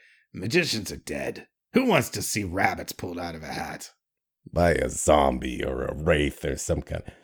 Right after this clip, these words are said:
Speaker 2: whatever dead magician. You know what I'm, I said they were dead. <laughs>
Speaker 1: "This is different. This guy's good." "All right, he's good," Maury said. "So what? We can't use him." "But you ought to at least see the act,"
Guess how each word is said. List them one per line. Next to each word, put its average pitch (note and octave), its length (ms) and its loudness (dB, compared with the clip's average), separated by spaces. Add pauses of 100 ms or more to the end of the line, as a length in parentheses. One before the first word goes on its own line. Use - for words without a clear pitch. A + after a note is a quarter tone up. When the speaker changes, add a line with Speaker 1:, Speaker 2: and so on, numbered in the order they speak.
(180)
Speaker 2:
whatever E2 540 6 (160)
dead D#2 260 2
magician. D2 680 -4
You B2+ 140 6
know C3 60 8
what G2 140 8
I'm, F2 120 6 (340)
I G#2 80 6
said F2+ 220 4
they C#2 80 2
were C2 100 -2
dead. - 300 -10 (260)
<laughs> - 540 -2 (840)
Speaker 1:
"This D#3+ 140 6
is G3+ 120 6
different. C4+ 440 4 (280)
This - 140 -8
guy's B3 280 8
good." G#3 440 4 (760)
"All B2 240 6
right, G2+ 260 0
he's G#2+ 200 -2
good," B2 500 4 (280)
Maury D#2+ 280 -10
said. E2+ 260 -10
"So A#3+ 180 6
what? C4 320 4 (200)
We - 80 -10
can't B3 260 8
use A3+ 300 2
him." - 120 -12 (760)
"But G#2+ 200 -2
you A#2 80 8
ought D3 180 10
to C3+ 100 8
at A#2+ 80 4
least C3+ 240 6
see C#3 140 4
the A2+ 180 6
act," C3 440 4